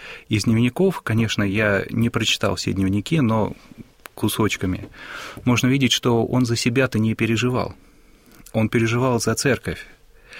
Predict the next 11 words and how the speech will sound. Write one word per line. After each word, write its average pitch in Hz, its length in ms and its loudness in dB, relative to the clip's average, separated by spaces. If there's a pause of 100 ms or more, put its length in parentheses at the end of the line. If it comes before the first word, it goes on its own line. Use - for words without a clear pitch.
(240)
Он 117 180 4
переживал, 117 480 2
например, 113 420 2
за 104 140 0
ту 110 160 -2
смуту, 101 640 0 (440)
а, 101 240 0
за 107 140 0
то, 120 120 -2
что - 180 -2
делает 113 520 0